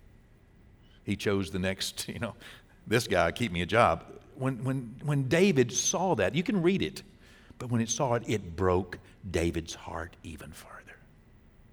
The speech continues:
Jewish rabbis tell us that David wrote Psalms fifty-five, which is a messianic psalm, but he wrote Psalm fifty-five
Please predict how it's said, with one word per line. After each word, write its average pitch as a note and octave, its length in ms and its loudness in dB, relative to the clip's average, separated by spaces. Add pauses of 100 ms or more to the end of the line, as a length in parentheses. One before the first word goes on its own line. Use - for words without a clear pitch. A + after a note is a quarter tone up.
(2000)
Jewish F#2+ 360 2
rabbis F2 720 0 (160)
tell G2+ 220 0
us F#2 260 -6
that F#2 200 -6 (1700)
David G2 340 6
wrote G2 300 4
Psalms G2 420 0
fifty-five, G2+ 960 -4 (200)
which B2 180 0
is G#2+ 120 -2
a G#2+ 60 2
messianic G#2+ 720 -4
psalm, F2+ 460 -8 (840)
but A2+ 100 0
he A#2 80 2
wrote A#2 340 4
Psalm A2+ 280 -2
fifty-five G2 880 -2